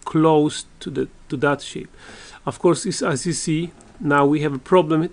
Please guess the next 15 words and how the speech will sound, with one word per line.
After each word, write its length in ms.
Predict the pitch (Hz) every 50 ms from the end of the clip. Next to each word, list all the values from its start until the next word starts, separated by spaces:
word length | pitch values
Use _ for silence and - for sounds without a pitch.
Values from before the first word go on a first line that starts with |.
| - -
too. 360 | - 226 208 160 127 117 - 147
They 120 | 160 - 135
are, 100 | 131 131
they 240 | - 135 147 143 143
are 80 | 139
intersecting 720 | - - 170 156 - 151 131 - 156 143 135 - - 147 143
each 300 | - - 160 131 - 165
other, 260 | 147 131 135 - - -
uh, 220 | - 156 147 147 147
which, 200 | 147 147 143 -
with, 280 | 277 254 160 151 147 - - - -
uh, 360 | 156 143 143 143 139 139 139 139 - - 156
the, 200 | 143 143 147 147 139
themselves 800 | 147 156 151 151 147 - - - 156 143 147 147 - - -
too. 380 | - - 233 220 170 131 117